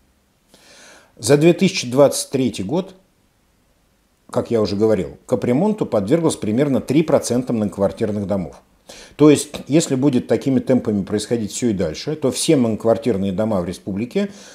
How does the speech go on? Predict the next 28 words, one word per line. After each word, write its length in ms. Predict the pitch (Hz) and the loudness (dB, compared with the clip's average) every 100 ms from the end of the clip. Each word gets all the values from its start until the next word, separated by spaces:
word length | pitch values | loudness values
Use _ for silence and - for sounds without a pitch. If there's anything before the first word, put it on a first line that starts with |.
| - | -16
можно 380 | - 113 147 123 | -4 2 2 2
будет 380 | 117 127 113 - | 4 4 4 0
капитально 520 | - 120 127 135 107 | -6 -8 4 4 4
отремонтировать 640 | 104 107 104 107 214 208 - | 0 0 -2 0 2 2 2
примерно 400 | 107 135 170 123 | 0 2 2 4
за 160 | 107 | 2
тридцать 400 | 101 120 120 123 | 2 -2 -2 -6
лет. 240 | 123 87 - _ _ _ _ _ _ _ _ - - - - _ _ _ _ | -4 -6 -8 _ _ _ _ _ _ _ _ -20 -20 -20 -20 _ _ _ _
И 100 | 151 | -2
к 100 | 156 | 2
концу 440 | 160 170 - 175 135 | 2 2 2 4 4
этого 240 | 104 101 | 2 -2
тридцатилетнего 840 | 113 123 143 127 147 120 - 98 | 0 0 -2 2 4 4 0 -2
периода 680 | 98 147 180 247 202 107 76 - _ _ _ _ _ _ - _ | 0 2 4 2 4 2 0 -6 _ _ _ _ _ _ -20 _
тех, 220 | - 143 | 0 0
кого 240 | - 127 127 | 4 4 4
отремонтировали 720 | - 143 135 131 156 123 107 | 4 4 4 4 4 4 0
первыми, 460 | - 143 202 202 139 | 0 2 4 2 2
уже 200 | 110 151 | 0 -2
снова 320 | 123 131 147 | 0 2 2
будут 240 | 117 110 | 2 0
требовать 320 | 110 113 131 | 0 0 0
капитального 540 | - 104 104 92 92 101 | -2 -6 -2 -2 0 -2
ремонта. 400 | 139 110 82 - - - - | -2 -4 -6 -14 -20 -20 -4
Бесконечная 760 | 139 - 123 123 175 - 160 123 | -2 2 2 2 0 0 -2 0
денежная 520 | 110 135 135 131 123 | 0 0 0 0 0
карусель 460 | 131 135 - 185 | 0 -4 0 0
получается. 720 | - 101 101 - 90 71 - | 0 -4 -2 -2 -2 -6 -16